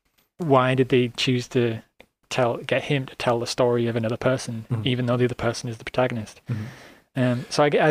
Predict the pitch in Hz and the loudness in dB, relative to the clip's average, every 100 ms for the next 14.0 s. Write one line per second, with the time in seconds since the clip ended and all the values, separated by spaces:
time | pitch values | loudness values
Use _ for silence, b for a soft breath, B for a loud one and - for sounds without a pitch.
0 | 165 160 170 165 165 - - 156 123 - | 2 0 2 2 0 -4 -4 -2 -4 -4
1 | 127 123 117 113 110 117 143 117 113 - | -4 0 -2 -2 -4 2 4 4 -2 0
2 | 139 139 107 110 - 127 139 120 110 110 | 4 4 2 -4 -4 -4 -2 -2 -2 -4
3 | 117 110 - _ - 131 160 170 151 151 | -6 -8 -12 _ -2 2 4 4 4 4
4 | 127 - - _ _ 135 127 131 127 - | 4 2 -4 _ _ 2 4 4 0 2
5 | 139 123 123 139 127 110 110 - 123 131 | 2 4 4 4 2 0 0 0 2 2
6 | 127 - 117 101 - 113 104 - 107 101 | 0 0 0 0 0 0 0 0 -2 0
7 | 104 101 101 104 - 117 - 101 95 - | 0 0 0 -4 -2 -4 -2 0 0 -2
8 | B B 123 127 123 110 107 - - 110 | B B -2 2 2 2 0 2 4 4
9 | 107 120 127 127 123 107 110 113 120 127 | 4 4 4 4 4 2 4 2 2 4
10 | 139 143 - 190 - 147 143 170 147 147 | 4 2 -2 -4 -2 2 4 4 4 4
11 | 131 123 135 127 147 - 131 131 143 - | 4 4 4 6 6 6 6 6 4 2
12 | - - 120 123 - - - - 147 143 | -2 0 0 0 -6 -18 -18 -6 0 0
13 | 135 135 135 - 127 135 131 127 123 | 2 2 2 0 2 4 2 2 -4